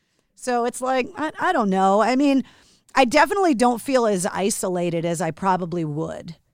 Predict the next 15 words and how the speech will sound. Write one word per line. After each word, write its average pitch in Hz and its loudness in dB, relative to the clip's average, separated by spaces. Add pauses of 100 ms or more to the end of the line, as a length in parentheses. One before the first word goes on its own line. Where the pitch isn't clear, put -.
(760)
You 202 -4
know, 196 4
and 208 4
one 247 6
of 339 4
the 277 6
things 214 -2
that 202 -4
keeps 214 -6
coming 214 -2
up 196 -2
on 185 0
the 190 -4
podcast 240 0
is 185 -2